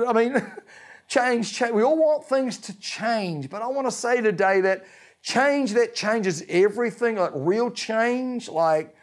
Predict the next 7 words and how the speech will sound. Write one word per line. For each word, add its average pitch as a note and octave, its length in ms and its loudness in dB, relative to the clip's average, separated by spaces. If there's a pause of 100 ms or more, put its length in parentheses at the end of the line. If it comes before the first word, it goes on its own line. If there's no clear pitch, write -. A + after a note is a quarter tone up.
(320)
when E3+ 260 0
things G#3 340 0
can D#3 320 -4
really G#3+ 400 4
change, C3+ 640 -6
it D#3 100 -8
happens. C#3+ 1120 -8